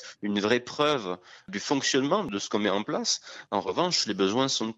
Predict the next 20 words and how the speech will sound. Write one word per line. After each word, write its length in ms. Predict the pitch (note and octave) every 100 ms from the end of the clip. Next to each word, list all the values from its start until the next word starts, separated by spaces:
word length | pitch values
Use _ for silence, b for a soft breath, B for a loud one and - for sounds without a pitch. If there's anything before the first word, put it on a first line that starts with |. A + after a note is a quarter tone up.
| -
énormes 340 | B2+ E3+ A#2+
aujourd'hui, 380 | G2 F#2+ G2 F#2+ B B -
que 60 | -
ce 60 |
soit 180 | A2 B2
les 60 | G#2
besoins 600 | G2+ G#2 A2+ B2 G2+ F2
dans 120 | F#2+
le 60 | F2+
secteur 300 | G#2+ - A2+
du 80 |
recrutement 460 | G2 F#2+ A2 F#3+ G3
comme 160 | G#2+ G2
les 100 | G2+
besoins 300 | G#2 A#2 C#3
évidemment 340 | G#2 G2 B2
du 140 | G2+
côté 180 | G2 A2+
des 220 | F#2+ F2
individus 640 | F#2+ G2 G#2 A2+ D3+ F3+